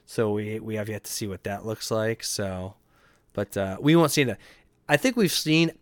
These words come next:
I think we s-, I think we've seen every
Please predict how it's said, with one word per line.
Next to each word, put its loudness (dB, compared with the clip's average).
I -2
think 2
we 0
s-, -2
I -6
think 4
we've 0
seen 0
every 0